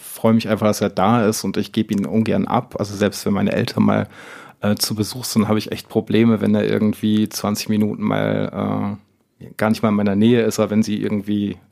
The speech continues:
ihn dann doch zu sehr an sich <laughs> ranlassen und sowas. Und, ähm, genau, das ist so der Punkt, an dem ich einfach arbeiten muss, weil spätestens in der Schule kann ich ja nicht neben ihm sitzen und sagen, "Hey,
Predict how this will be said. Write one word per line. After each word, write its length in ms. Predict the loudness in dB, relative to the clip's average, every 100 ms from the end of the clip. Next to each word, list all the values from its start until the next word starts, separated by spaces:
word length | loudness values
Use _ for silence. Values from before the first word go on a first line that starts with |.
| _
ihn 180 | -14 -8
dann 120 | -6
doch 180 | -6 -6
zu 200 | -10 -10
sehr 260 | -2 -2 -2
an 100 | -6
sich 260 | -6 -2
<laughs> 20 | 0
ranlassen 540 | 4 4 2 0 0
und 120 | 0
sowas. 360 | 0 2 0 0
Und, 320 | -2 0 0
ähm, 240 | 0 0 -4 -14 -18 -20 -20 -8
genau, 160 | -2 -2
das 180 | -2
ist 140 | -4 0
so 140 | 2
der 260 | 2 2 0
Punkt, 320 | 2 2 4
an 100 | 2
dem 160 | 0 0
ich 180 | -2
einfach 240 | -2 -2 -2
arbeiten 440 | -2 0 -2 -2
muss, 260 | -2 -2 -2
weil 300 | 0 0 -4 -8 _ _ _
spätestens 380 | -6 0 0 2
in 40 | 0
der 80 |
Schule 320 | 0 0 2 2
kann 200 | 0 -2
ich 100 | -2
ja 80 |
nicht 180 | -4 -2
neben 160 | -2 2
ihm 140 | 0
sitzen 380 | 0 -4 -4 -8
und 200 | -6 -6
sagen, 240 | -6 -6 -6
"Hey, 260 | -8 -10